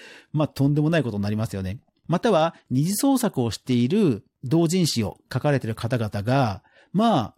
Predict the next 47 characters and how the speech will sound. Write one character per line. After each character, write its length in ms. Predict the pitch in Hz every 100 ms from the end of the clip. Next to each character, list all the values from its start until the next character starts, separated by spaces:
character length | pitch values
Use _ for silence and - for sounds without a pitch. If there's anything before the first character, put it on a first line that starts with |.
| _ 139
値 140 | 135
段 200 | 180 185
を 60 | 180
無 120 | 196
視 120 | 156
し 80 | -
て、 240 | 107 113 - _ -
バ 100 | 160
ン 120 | 196
バ 100 | 175
ン 160 | 113 120
儲 140 | 123
け 120 | 113
て 440 | 104 123 113 90 - _ _
い 60 | 123
っ 20 |
た 160 | - 127
と 100 | 113
し 60 | -
た 100 | 101
ら、 160 | 95 - _
そ 120 | - 170
れ 60 |
は 100 | 262
ち 100 | 269
ょ 20 |
っ 60 | 262 -
と 240 | 107 - _ -
変 200 | 123 135
な 80 | 107
話 220 | 104 -
で 100 | 98
す 100 | 80
よ 80 | 85
ね。 200 | 113 - _ _ _ -
で 60 |
す 80 | 160
か 60 | 147
ら、 40 |
同 220 | 117 180
人 200 | 185 202
誌 120 | 202 135
の 80 |
世 140 | 107 131
界 200 | 123 101
で 80 | 101
も、 380 | 180 185 104